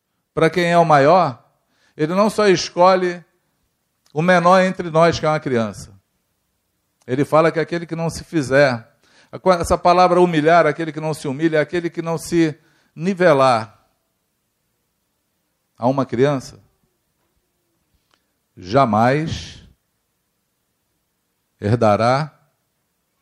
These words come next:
o reino dos céus. Olha que coisa interessante.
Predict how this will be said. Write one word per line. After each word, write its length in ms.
o 120
reino 440
dos 200
céus. 560
Olha 120
que 140
coisa 260
interessante. 880